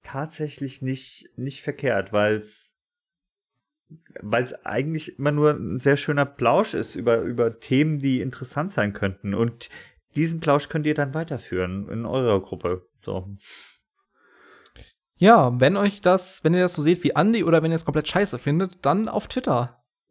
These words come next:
Speaker 1: Genau. At Punktgedanken.
Speaker 2: Dann auf Twitter Rückmeldungen geben, ob sich
Speaker 1: Genau.
Speaker 2: Andi bitte zum nächsten Mal vorbereiten soll.
Speaker 1: Oh.
Speaker 2: Tja, Andi,
Speaker 1: Genau.
Speaker 2: da musst du jetzt durch.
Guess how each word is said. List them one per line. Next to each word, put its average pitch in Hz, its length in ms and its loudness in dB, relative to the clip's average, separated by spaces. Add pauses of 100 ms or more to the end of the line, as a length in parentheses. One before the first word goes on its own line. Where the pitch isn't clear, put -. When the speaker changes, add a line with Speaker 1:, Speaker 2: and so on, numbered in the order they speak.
(120)
Speaker 1:
Genau. 117 500 0 (240)
At - 340 -4 (220)
Punktgedanken. 101 720 -4 (480)
Speaker 2:
Dann 143 120 0
auf - 180 -2
Twitter 151 260 0
Rückmeldungen 120 460 0
geben, 139 520 -2 (240)
ob 147 160 0
sich 156 140 0
Speaker 1:
Genau. 98 100 -4
Speaker 2:
Andi 147 220 2
bitte 147 240 -2
zum 139 180 -2
nächsten 139 280 -2
Mal 139 80 -2
vorbereiten 117 520 -2
soll. 117 400 -4 (1000)
Speaker 1:
Oh. 120 680 -4 (880)
Speaker 2:
Tja, 160 260 6
Andi, 120 200 2
Speaker 1:
Genau. 120 120 2
Speaker 2:
da 110 140 0
musst 120 260 -4
du 151 40 -2
jetzt 151 260 -6
durch. 143 500 -2